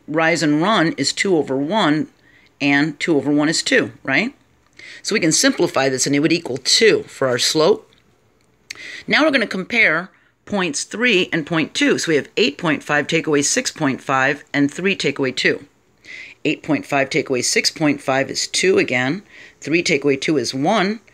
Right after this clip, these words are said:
It's two over one again. Well, that's kinda nice, isn't it? It's the same. So far, you'd think that our slope is the same and we'd have,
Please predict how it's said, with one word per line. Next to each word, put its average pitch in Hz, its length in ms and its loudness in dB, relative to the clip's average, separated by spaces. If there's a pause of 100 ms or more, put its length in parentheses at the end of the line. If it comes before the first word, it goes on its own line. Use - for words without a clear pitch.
(300)
It's - 180 -4
two 170 180 4
over 180 180 4
one 254 220 4
again. 135 240 0
Well, 135 100 0
that's - 200 0
kinda 143 220 0
nice, 139 340 -2
isn't 208 180 0
it? 311 180 0
It's - 220 -4
the 143 100 -8
same. 190 460 2 (440)
So 156 220 2
far, 220 300 2
you'd 151 240 0
think 220 240 -2
that - 200 -2
our 143 120 2
slope 175 340 0
is 160 140 0
the 127 80 -4
same 240 260 0
and 160 80 0
we'd 151 140 2
have, 147 340 0